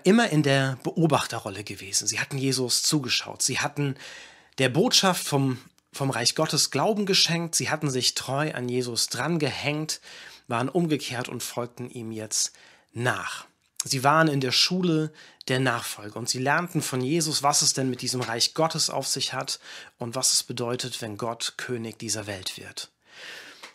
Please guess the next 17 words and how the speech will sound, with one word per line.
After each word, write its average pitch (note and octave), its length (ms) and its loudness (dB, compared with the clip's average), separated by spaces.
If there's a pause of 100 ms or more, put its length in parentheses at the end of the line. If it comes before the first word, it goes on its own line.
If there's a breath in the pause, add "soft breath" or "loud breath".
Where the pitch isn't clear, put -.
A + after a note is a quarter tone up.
(340 loud breath)
Und C#3 160 2
jetzt G#3 260 4
hatte D3+ 220 0
Jesus C#3 320 2
eine C#3 240 -2
weitere B2 360 -2
Stufe B2+ 380 -4
seiner A#2 300 -4
Ausbildung A#2 520 -6
eingeleitet. A#2 640 -8
Ganz D#3 240 2
am D3+ 100 2
Anfang D#3+ 460 2
des - 300 2
Kapitels - 480 -4
lesen C3+ 340 0
wir, B2 260 -2